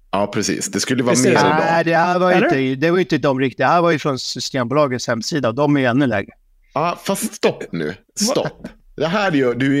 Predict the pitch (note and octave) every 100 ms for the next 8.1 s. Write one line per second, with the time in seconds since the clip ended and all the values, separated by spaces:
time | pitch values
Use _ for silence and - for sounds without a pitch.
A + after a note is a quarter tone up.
0 | D3 D3 D#3+ D#3+ C3+ D#3 D3 G2+ C#3 C#3
1 | D#3+ C3 B2 A#2+ C3+ G#2+ C#2 - - -
2 | - A#2+ D3 F3 - E3+ C3 E3+ - -
3 | C3+ F#2 G#2 A2 A2+ G#2+ G#2+ - G2 C3+
4 | - D3 F#2 A#1 - - - _ _ A2+
5 | A#2 C#3 C#3 - A#2+ C3 C3 F3 - F#3+
6 | F3+ - A#3 - F#3+ A3+ G#3+ C#3 - E3
7 | E3 A3+ - E3 D#3+ E3 - B1 - -